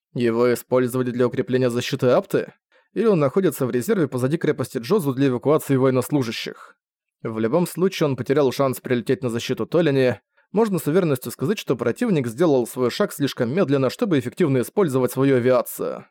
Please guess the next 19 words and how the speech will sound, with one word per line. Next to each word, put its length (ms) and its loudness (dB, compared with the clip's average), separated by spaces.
Пятый 340 2
взвод 400 0
начал 300 0
сбрасывать 480 0
боеприпасы 640 0
с 80 -12
неба 180 0
над 200 -2
Толиной. 540 2
Им 180 0
даже 180 2
не 80 2
нужно 260 2
было 220 2
многократно 540 0
кружить 320 -2
и 20 -2
бомбить 380 0
цель. 340 2